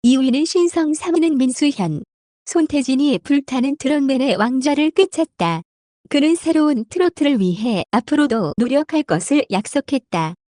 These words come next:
트롯맨들은 서로에게 축하의 말을 전하며 훈훈하게 마무리했다. 지난 칠 일 엠비엔 불타는 트롯맨이 막을 내렸다.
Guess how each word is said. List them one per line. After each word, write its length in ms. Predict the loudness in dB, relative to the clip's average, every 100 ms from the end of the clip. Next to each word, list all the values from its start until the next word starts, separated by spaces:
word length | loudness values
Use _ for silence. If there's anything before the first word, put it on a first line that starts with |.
| _ _ _
트롯맨들은 720 | -4 -2 2 2 2 2 0
서로에게 720 | 0 0 2 0 0 -2 -2 -6
축하의 440 | -4 -4 0 0 2
말을 380 | 2 2 2 0
전하며 500 | -4 0 0 0 0
훈훈하게 580 | 0 0 0 0 0 2
마무리했다. 800 | 2 2 2 0 -2 -4 -4 -6 _ _ _ _
지난 340 | -2 0 2 0
칠 160 | -2
일 80 | 0
엠비엔 460 | 0 2 4 4 2
불타는 480 | -2 -2 -2 -2 -2
트롯맨이 560 | -2 0 2 2 2
막을 320 | 2 0 0 0
내렸다. 600 | 2 0 -2 -2 -2